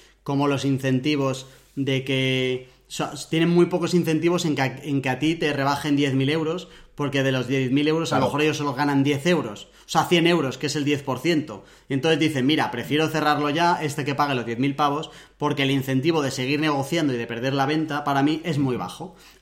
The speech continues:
Speaker 1: Es muy importante en toda negociación también, eh, Chris Voss lo llamaba motivaciones, pero entender muy bien los incentivos de cada papel, o sea, de cada parte dentro de la negociación. ¿Cuáles son los suyos? ¿Cuáles son los de intermediarios? ¿Cuáles son los tuyos?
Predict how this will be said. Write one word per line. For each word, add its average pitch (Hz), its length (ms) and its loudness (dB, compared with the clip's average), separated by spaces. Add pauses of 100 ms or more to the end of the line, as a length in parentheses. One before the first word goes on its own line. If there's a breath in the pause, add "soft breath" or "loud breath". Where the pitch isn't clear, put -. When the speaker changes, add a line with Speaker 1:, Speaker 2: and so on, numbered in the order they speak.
Speaker 1:
Es 185 160 8
muy 208 160 6
importante 202 520 2
en 190 60 4
toda 185 160 0
negociación 175 500 0
también, 180 420 0 (320 loud breath)
eh, 135 800 0
Chris 170 220 4
Voss 175 180 0
lo 143 80 0
llamaba 131 260 4
motivaciones, 180 760 -2 (240 loud breath)
pero 165 140 2
entender 156 320 2
muy 196 120 4
bien 220 160 2
los 190 160 0
incentivos 156 560 0
de 147 120 -2
cada 117 260 0
papel, 151 500 -2 (100)
o - 60 -12
sea, 143 140 -2
de 135 100 -2
cada 123 240 0
parte 165 340 2
dentro 131 280 -2
de 127 40 -2
la 120 120 0
negociación. 117 640 -6 (400 soft breath)
¿Cuáles 147 220 0
son 170 160 0
los 151 140 -2
suyos? 226 280 -4
¿Cuáles 151 240 -2
son 160 120 -6
los 151 120 -2
de 147 460 -2
intermediarios? 147 640 -2
¿Cuáles 151 220 -4
son 151 180 -2
los 147 220 -4
tuyos? 226 400 -2